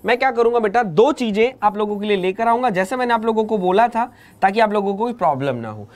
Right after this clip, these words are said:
क्योंकि बेटा content नहीं चाहिए, मैं चाहता हूं कि practice आप लोगों की मैं जितनी हो सके मैं उतना आप लोगों को करवा दूं। तो Wednesday से, कल class नहीं होगी, Wednesday से आप लोगों की दो क्लासें मैं लेकर आऊंगा।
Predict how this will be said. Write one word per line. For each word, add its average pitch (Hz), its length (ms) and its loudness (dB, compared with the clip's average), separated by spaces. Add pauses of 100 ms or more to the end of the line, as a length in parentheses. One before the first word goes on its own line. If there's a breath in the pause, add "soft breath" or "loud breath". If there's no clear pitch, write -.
(160 loud breath)
क्योंकि 233 180 0
बेटा 269 180 2
content 240 520 0
नहीं 247 220 2
चाहिए, 247 320 2
मैं 226 140 0
चाहता 226 280 0
हूं 233 80 -2
कि 240 100 -6
practice 220 420 -2
आप 175 140 0
लोगों 175 220 -2
की 170 120 -6
मैं 180 120 -4
जितनी 160 260 -4
हो 165 140 -2
सके 139 240 -6
मैं 131 60 -4
उतना 127 240 -6
आप 120 120 -8
लोगों 117 220 -2
को 277 160 2 (420 loud breath)
करवा 147 280 4
दूं। 107 120 -4 (280 loud breath)
तो 185 100 4
Wednesday 247 460 2
से, 311 180 -2
कल 196 220 0
class 233 300 0
नहीं 240 160 -4
होगी, 240 200 -6
Wednesday 226 420 2
से 240 200 0 (280 loud breath)
आप 208 120 2
लोगों 214 260 2
की 202 160 0
दो 208 160 4
क्लासें 220 340 0
मैं 214 100 -2
लेकर 190 320 0
आऊंगा। 233 300 0